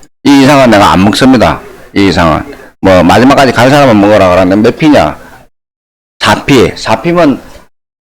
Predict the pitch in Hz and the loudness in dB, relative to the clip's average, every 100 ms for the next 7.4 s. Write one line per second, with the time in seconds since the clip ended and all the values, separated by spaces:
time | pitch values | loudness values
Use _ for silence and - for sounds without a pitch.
0 | _ _ - 156 185 185 139 98 82 - | _ _ -2 0 2 2 2 0 0 -4
1 | - - - - 151 165 175 170 160 131 | -10 -18 -14 -4 0 2 2 2 2 2
2 | 104 - 196 180 110 82 73 147 151 110 | 0 0 0 2 0 0 -2 0 2 2
3 | 82 73 67 - - - _ 147 151 117 | 0 -2 -6 -12 -20 -20 _ -2 0 0
4 | 90 95 - 113 117 135 135 120 87 - | -2 -4 -6 -2 0 2 0 -2 -6 -6
5 | - - - _ _ - - - - - | -16 -16 -18 _ _ -2 0 0 -4 -14
6 | 52 - - 180 226 262 262 208 226 214 | -16 -14 -6 -2 0 2 0 0 0 2
7 | 160 104 82 64 | 2 0 -2 -6